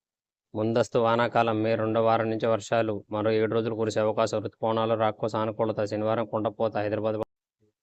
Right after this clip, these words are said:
ఇంజనీరింగ్లో డెబ్బై నాలుగు శాతం, అగ్రి ఫార్మాలో ఎనభై తొమ్మిది శాతం. తెలంగాణ ఏపీ సెట్ ఫలితాలు విడుదల. టాప్ టెన్ ర్యాంకులు సమానంగా పంచుకున్న తెలంగాణ, ఏపీ విద్యార్థులు. రెండు విభాగాల్లో ఫస్ట్ ర్యాంకులు మాత్రం ఏపీకి.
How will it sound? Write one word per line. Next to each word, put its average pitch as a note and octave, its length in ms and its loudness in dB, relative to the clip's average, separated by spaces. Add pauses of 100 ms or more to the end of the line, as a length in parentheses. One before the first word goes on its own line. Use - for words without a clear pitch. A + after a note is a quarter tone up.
ఇంజనీరింగ్లో B2 640 2
డెబ్బై A#2 300 2
నాలుగు A#2+ 260 2
శాతం, A#2+ 300 0
అగ్రి A#2 260 -2
ఫార్మాలో A#2+ 420 2
ఎనభై A#2+ 340 2
తొమ్మిది A#2 280 0
శాతం. A2 300 0
తెలంగాణ A#2 500 0
ఏపీ A2+ 400 0
సెట్ A#2 260 -2
ఫలితాలు A#2 440 2
విడుదల. A2 440 4 (1400)
టాప్ A2 240 2
టెన్ A#2+ 180 2
ర్యాంకులు B2+ 260 2
సమానంగా B2 420 2
పంచుకున్న A#2 460 0
తెలంగాణ, A#2+ 400 2
ఏపీ A2+ 200 0
విద్యార్థులు. A2 480 0
రెండు G#2 220 0
విభాగాల్లో A#2 460 2
ఫస్ట్ - 300 -2
ర్యాంకులు A#2 340 -2
మాత్రం A2+ 280 -2
ఏపీకి. G#2+ 500 -4